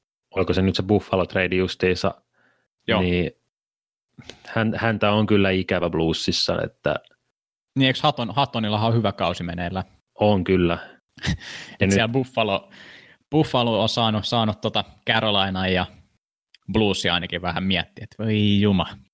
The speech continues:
Speaker 2: siellä menee vanhat pelaajat ja pelaa uransa kausi.
Speaker 1: Bluesin, tota, kakkosmaalivahti tällä hetkellä on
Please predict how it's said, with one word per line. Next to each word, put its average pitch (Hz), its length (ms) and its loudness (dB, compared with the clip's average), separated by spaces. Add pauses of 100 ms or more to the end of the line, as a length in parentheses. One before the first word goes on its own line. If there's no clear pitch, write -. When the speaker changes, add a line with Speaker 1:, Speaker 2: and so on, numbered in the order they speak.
Speaker 2:
siellä 98 280 -6
menee 92 340 0 (520)
vanhat 98 380 -2
pelaajat 85 400 -4
ja - 60 -8
pelaa 98 460 -6
uransa 101 420 -2
kausi. 95 400 -2 (760)
Speaker 1:
Bluesin, 110 520 4 (720)
tota, 95 460 2 (300)
kakkosmaalivahti 98 1120 2
tällä 92 260 2
hetkellä 87 480 0
on 87 320 2